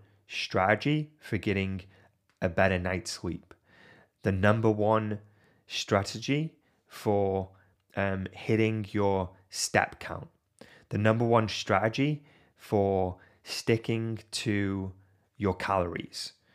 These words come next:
right? Something like that that's really simple, easy to digest, is educational,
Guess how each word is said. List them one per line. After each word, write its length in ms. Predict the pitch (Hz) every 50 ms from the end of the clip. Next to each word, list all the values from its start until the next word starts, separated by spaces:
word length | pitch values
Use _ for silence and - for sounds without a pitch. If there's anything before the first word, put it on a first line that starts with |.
| _ _ _ _ _ _ -
right? 180 | 104 110 -
Something 320 | - - 165 160 175 185 170
like 240 | 151 156 143 110 -
that 180 | 123 113 -
that's 200 | - 107 98 -
really 180 | 123 123 131 113
simple, 640 | - - - 120 110 104 98 110 107 104 101 - -
easy 280 | - 120 127 127 143 135
to 120 | - 131
digest, 760 | 117 113 104 104 98 - 98 101 98 101 - - - - - _ - - - - - _ _
is 180 | - 107 92 - -
educational, 880 | 113 120 117 - 117 - - 104 101 98 - - 107 101 98 95 95